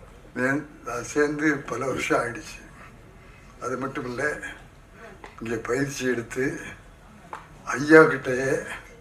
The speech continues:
படித்து அருள்நிதி வாங்கினேன் அப்படிங்கிறத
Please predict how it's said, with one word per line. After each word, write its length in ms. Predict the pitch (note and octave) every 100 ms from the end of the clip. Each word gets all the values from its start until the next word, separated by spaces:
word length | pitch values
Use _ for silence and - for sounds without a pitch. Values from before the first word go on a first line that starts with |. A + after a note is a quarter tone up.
| - - - -
படித்து 600 | B2 B2 - C3+ C#3+ - - - - - - -
அருள்நிதி 580 | - C#3 D3+ D#3+ D3+ C#3+
வாங்கினேன் 540 | C3 C3+ B2 B2+ B2
அப்படிங்கிறத 840 | - - A2 C3 C3 C3+ A2+ B2+